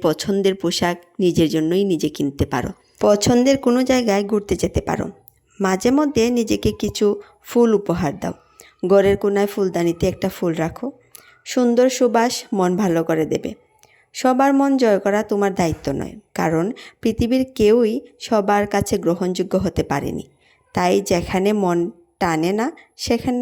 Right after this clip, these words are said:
না বলতে শিখো। আমার বাবা মা আমাকে বুঝে না, বন্ধুরা আমাকে সময় দেয় না, কাছের মানুষ আমাকে অবহেলা করে, এসব চিন্তা বা ভাবনাকে প্রশ্রয় দিও না, কারণ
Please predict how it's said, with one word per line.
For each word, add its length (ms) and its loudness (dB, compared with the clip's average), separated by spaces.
না 200 2
বলতে 340 -4
শিখো। 340 -8
আমার 380 2
বাবা 400 2
মা 160 2
আমাকে 320 -2
বুঝে 340 -4
না, 120 -8
বন্ধুরা 500 0
আমাকে 360 -2
সময় 400 -2
দেয় 260 -2
না, 60 -10
কাছের 340 -2
মানুষ 380 -2
আমাকে 300 -2
অবহেলা 540 0
করে, 240 -6
এসব 380 2
চিন্তা 440 2
বা 180 2
ভাবনাকে 760 2
প্রশ্রয় 560 0
দিও 160 0
না, 140 -8
কারণ 220 2